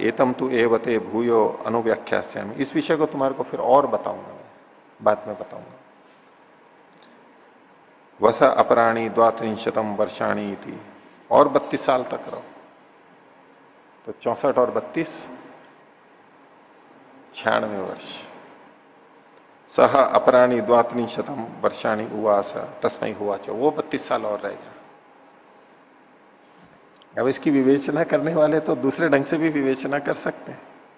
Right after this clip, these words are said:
तो प्रजापति की ख्याति तो हो गई थी, लेकिन समझ उसके भी नहीं आया था। तो उसने कहा क्या करें हम? बोले ठीक है बत्तीस,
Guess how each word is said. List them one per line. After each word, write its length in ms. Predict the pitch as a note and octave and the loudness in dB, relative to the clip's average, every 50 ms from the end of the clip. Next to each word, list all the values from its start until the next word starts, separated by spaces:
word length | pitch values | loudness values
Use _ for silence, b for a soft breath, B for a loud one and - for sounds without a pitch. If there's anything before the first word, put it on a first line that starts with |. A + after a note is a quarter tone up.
| - _ _ _ _ _ _ _ _ _ _ _ _ _ _ _ _ _ _ _ _ _ _ _ _ - _ _ _ _ _ - _ _ _ _ _ _ _ _ _ - | -20 _ _ _ _ _ _ _ _ _ _ _ _ _ _ _ _ _ _ _ _ _ _ _ _ -20 _ _ _ _ _ -20 _ _ _ _ _ _ _ _ _ -12
तो 60 | A#2 - | -12 -10
प्रजापति 560 | - A2 G#2 A#2 C3 C3 - D#3 - - C3 | -4 -4 4 6 6 6 6 2 -2 -4 -4
की 120 | B2+ C3+ C3 | -4 -6 -6
ख्याति 360 | - - A2 G#2+ - D3 D3 | -2 0 0 0 2 0 0
तो 160 | - D#3+ C#3 | 2 2 2
हो 120 | C3+ E3 | 2 4
गई 180 | E3 F#3 F3 E3 | 4 2 2 0
थी, 200 | D#3+ - - A2+ - - - - - - - - - - - _ _ _ _ _ _ _ _ _ _ _ _ _ _ _ _ _ _ _ - - | -2 -6 -8 -10 -10 -12 -18 -20 -20 -20 -20 -20 -20 -20 -20 _ _ _ _ _ _ _ _ _ _ _ _ _ _ _ _ _ _ _ -10 -6
लेकिन 140 | A2+ C#3 B2 | -4 -4 2
समझ 300 | - D#3+ D#3+ E3 D#3 C#3 | 4 6 6 6 6 4
उसके 260 | B2 - - - B2 | 2 0 0 -2 -2
भी 100 | A#2 B2 | 0 0
नहीं 180 | B2 B2+ B2 B2 | -2 -2 -2 -2
आया 200 | A#2+ A#2 A2+ A2 | -2 -2 -4 -4
था। 180 | A2 - A#2 A#2 - - - - - - - - - - - - - - - - - - - - - - - - - - - - - - - - - - - - - - - - - - - - - - - - - - - - - - - - - - - - - B B B B B B B - - - - - - | -6 -8 -14 -16 -16 -20 -20 -20 -20 -20 -20 -20 -20 -20 -20 -20 -20 -20 -20 -20 -20 -20 -20 -20 -20 -20 -20 -20 -20 -20 -20 -20 -20 -20 -20 -20 -20 -20 -20 -20 -20 -20 -20 -20 -20 -20 -20 -20 -20 -20 -20 -20 -20 -20 -20 -20 -20 -20 -20 -20 -20 -20 -20 -20 -20 B B B B B B B -20 -20 -20 -20 -2 2
तो 60 | F3 - | 2 2
उसने 260 | - - - G3 G#3 | 2 4 2 2 6
कहा 140 | - E3 D3+ | 6 4 4
क्या 220 | - - D#3+ D#3 D#3 | 6 8 8 8 10
करें 260 | - E3 C3+ A#2 A2+ | 8 6 4 4 0
हम? 220 | A#2 - - - - - - - C3 - - - C3 - - - - D#3 - - - B B B B B B B B D#3+ | -2 0 2 2 0 0 -4 -8 -8 -8 -6 -6 -6 -6 -6 -10 -10 -10 -10 -10 -16 B B B B B B B B 4
बोले 240 | E3+ D#3 D#3+ F3 | 6 6 6 6
ठीक 220 | E3 - E3+ D#3+ E3+ | 6 6 4 6 8
है 60 | D#3+ | 6
बत्तीस, 420 | D3+ D3 - - G3 D#3 - - | 6 6 4 6 4 4 4 2